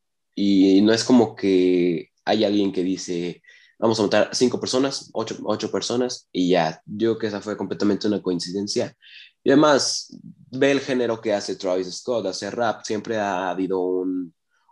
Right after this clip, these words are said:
un rechazo natural hacia ese género. Lo hemos visto con otros artistas como N W A, que no sé si ahorita continúa,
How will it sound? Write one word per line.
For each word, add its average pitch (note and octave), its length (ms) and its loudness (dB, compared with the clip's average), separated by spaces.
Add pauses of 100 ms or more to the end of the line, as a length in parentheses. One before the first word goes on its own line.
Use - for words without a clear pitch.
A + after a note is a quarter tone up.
un A#2 180 2
rechazo A2+ 380 2
natural F2 560 -2 (300)
hacia F2 440 -4
ese F2 180 -6
género. F#2+ 380 -2
Lo G#2+ 120 0
hemos F#2 240 -2
visto F#2 220 -8
con F#2 120 -4
otros F2+ 200 -6
artistas F2 580 -4
como E2 500 -2
N F#2 160 -2
W F2+ 480 -2
A, G2+ 200 -4 (580)
que F2+ 380 0
no F2 100 -4
sé E2+ 100 -10
si F2 120 -8
ahorita E2+ 260 -6
continúa, E2+ 600 -2